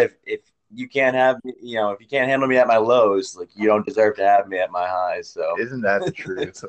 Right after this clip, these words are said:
Speaker 2: Uh, <clears throat> that's a great way to put things. And then, uh, I guess we're gonna end things with a,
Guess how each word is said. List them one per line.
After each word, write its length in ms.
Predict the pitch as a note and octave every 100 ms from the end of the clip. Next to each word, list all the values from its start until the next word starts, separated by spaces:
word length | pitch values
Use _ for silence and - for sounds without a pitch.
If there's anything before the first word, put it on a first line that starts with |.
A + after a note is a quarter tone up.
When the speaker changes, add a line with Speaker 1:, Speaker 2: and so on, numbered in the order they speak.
| -
Speaker 2:
Uh, 360 | G2+ G2 F#2 F2+ _ _ _ _ - -
<clears throat> 320 | - - -
that's 200 | A#2 B2+
a 60 | B2+
great 280 | G#2+ G2 F2+
way 140 | F2+
to 100 | -
put 240 | - G2+ -
things. 500 | F#2 F2 F2+ F#2+ -
And 220 | G2 G2 G2
then, 160 | G2+
uh, 280 | G2+ G2 F#2+ - -
I 140 | F#2+
guess 360 | F#2 C3+ C3 -
we're 440 | A#2+ A2+ G#2+ G#2 -
gonna 260 | A2+ A2+ -
end 240 | A#2 C3
things 300 | - C3 B2+
with 180 | A#2 A2
a, 300 | A2+ G2+ G#2+